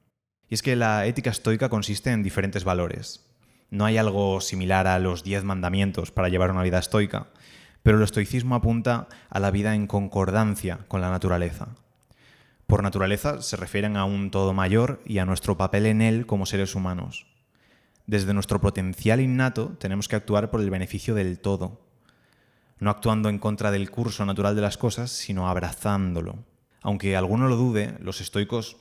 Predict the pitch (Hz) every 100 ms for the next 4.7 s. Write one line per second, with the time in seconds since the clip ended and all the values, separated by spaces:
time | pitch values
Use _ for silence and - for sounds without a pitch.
0 | - 98 98 - 98 95 - 104 95 -
1 | 92 92 - 113 95 - - _ _ -
2 | - - - 101 123 123 117 - 139 156
3 | 120 107 98 104 120 120 113 110 110 113
4 | 110 110 110 120 117 110 -